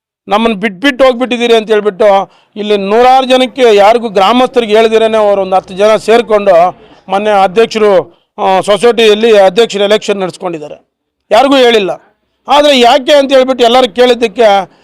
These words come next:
ಆ, ಇಲ್ಲ ನಮ್ಮನ್ನು ಬಿಟ್ಬಿಟ್ಟು ನೀವು ಹೆಂಗ್ ಹೋದ್ರಿ, ಶರತ್ ಹತ್ರಕ್ಕೆ ನೀವು ಹೆಂಗ್ ಹೋದ್ರಿ, ಯಾಕೆ ಹೋದ್ರಿ ಅಂತ ಹೇಳಿದ್ರು.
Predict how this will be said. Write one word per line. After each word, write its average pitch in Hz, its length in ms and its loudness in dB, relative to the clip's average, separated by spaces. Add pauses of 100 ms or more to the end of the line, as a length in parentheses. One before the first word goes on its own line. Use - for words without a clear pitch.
(160)
ಆ, 240 100 0
ಇಲ್ಲ 240 260 2
ನಮ್ಮನ್ನು 240 360 0
ಬಿಟ್ಬಿಟ್ಟು 240 460 -2
ನೀವು 220 280 0
ಹೆಂಗ್ 220 340 0
ಹೋದ್ರಿ, 208 480 0 (680)
ಶರತ್ 247 280 0
ಹತ್ರಕ್ಕೆ 226 260 -2
ನೀವು 214 140 0
ಹೆಂಗ್ 233 240 2
ಹೋದ್ರಿ, 220 240 2
ಯಾಕೆ 208 200 2
ಹೋದ್ರಿ 214 300 2
ಅಂತ 190 180 -4
ಹೇಳಿದ್ರು. 190 320 -2